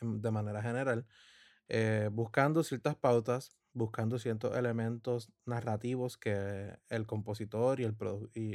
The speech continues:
en este caso, pues, el productor puede utilizar y añadir a la pieza para denotar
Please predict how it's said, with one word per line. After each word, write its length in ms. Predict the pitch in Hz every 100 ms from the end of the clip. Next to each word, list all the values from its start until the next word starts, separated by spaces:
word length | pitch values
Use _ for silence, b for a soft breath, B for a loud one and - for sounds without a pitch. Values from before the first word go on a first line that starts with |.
| -
en 80 | 113
este 180 | 110 120
caso, 300 | 120 117 107
pues, 140 | 127
el 100 | 123
productor 500 | 101 - 107 110 113 - b b b b _ _ -
puede 220 | 120 123
utilizar 680 | 131 135 117 107 123 123 127
y 120 | 123
añadir 720 | 117 113 110 107 123 113 104 - -
a 140 | 110
la 140 | 117
pieza 580 | 135 123 113 107 101 113 -
para 240 | 117 107
denotar 720 | 107 107 104 101 101 110 120